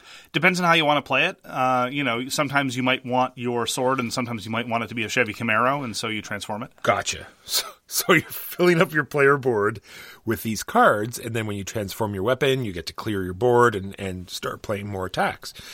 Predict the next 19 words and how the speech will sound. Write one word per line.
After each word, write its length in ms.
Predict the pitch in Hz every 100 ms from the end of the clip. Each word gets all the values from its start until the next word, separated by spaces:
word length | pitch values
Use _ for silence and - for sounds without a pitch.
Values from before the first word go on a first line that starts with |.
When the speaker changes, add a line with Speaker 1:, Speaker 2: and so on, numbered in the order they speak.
| - -
Speaker 2:
So 380 | 151 151 139 95 - _ _ _ -
I 80 | 113
thought 180 | - 131
it 40 |
was 100 | 113
a 60 | 107
very 180 | 139 127
interesting 300 | - 127 110
way 180 | 107
to 80 | 104
incorporate 540 | 98 95 - 110 104 95
that 140 | -
mechanic. 640 | 92 - 147 147 143 - - _ _ - -
Then 180 | 131 147
it 80 | 110
just 180 | 127 -
got 240 | 113 104
to 260 | - 110 101
the 480 | 95 101 101 95